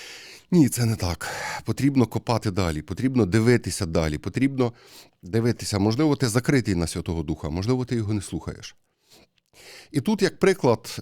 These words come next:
е, я хочу, е, сьогодні пройдемося по всіх деномінаціях, е, подивитися на такий всеукраїнський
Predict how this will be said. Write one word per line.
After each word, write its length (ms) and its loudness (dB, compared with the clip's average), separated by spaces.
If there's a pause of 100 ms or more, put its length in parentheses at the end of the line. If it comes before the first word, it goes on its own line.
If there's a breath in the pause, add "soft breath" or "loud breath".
е, 340 2
я 140 2
хочу, 760 2
е, 200 -2
сьогодні 280 2
пройдемося 540 2
по 100 -2
всіх 200 -4
деномінаціях, 760 0 (1120)
е, 680 0
подивитися 760 2 (460 loud breath)
на 200 2
такий 540 2 (840 loud breath)
всеукраїнський 1500 2